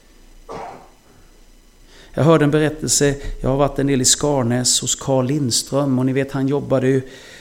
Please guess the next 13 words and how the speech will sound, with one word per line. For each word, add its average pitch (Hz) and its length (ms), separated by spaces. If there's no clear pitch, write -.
väldigt 131 300
nära 127 320
Ludvig 123 380
Carlsen. 123 600
Och 113 100
han, 131 300
eh, 127 200
han, 123 420
eh, 123 100
berättade 127 540
vid 131 100
ett 123 120
tillfälle 123 520